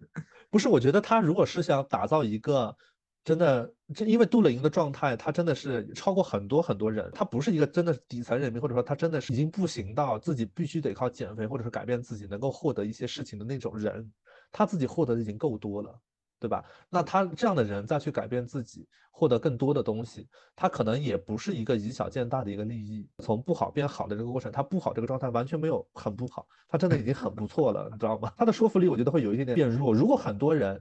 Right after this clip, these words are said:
Speaker 2: 呃，像杜乐莹一样，她可能真的不会有动力去改变自己，因为她的生活真的很好啊。
Speaker 1: 对。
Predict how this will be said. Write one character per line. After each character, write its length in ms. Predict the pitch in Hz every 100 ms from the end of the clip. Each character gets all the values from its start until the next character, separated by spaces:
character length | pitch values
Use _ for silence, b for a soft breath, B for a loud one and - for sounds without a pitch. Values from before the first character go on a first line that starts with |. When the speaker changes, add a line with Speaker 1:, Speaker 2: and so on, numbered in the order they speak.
| B -
Speaker 2:
呃， 80 |
像 240 | 127 190 156
杜 120 | 190
乐 120 | 151
莹 220 | 104 101
一 120 | 131 107
样， 220 | 104 - b b b -
她 140 | 196
可 180 | - 113
能 120 | 107
真 120 | 175
的 80 | 160
不 260 | - - 117
会 140 | 226
有 80 | 107
动 140 | 127
力 80 | 113
去 100 | 107
改 160 | 107 104
变 160 | 110
自 100 | 110
己， 120 | 107
因 100 | -
为 60 | 185
她 100 | 202
的 80 | 180
生 140 | 214
活 80 | 165
真 100 | 190
的 60 | 185
很 180 | -
好 140 | 139 -
啊。 120 | - - _ _ _ _ -
Speaker 1:
对。 320 | 117 101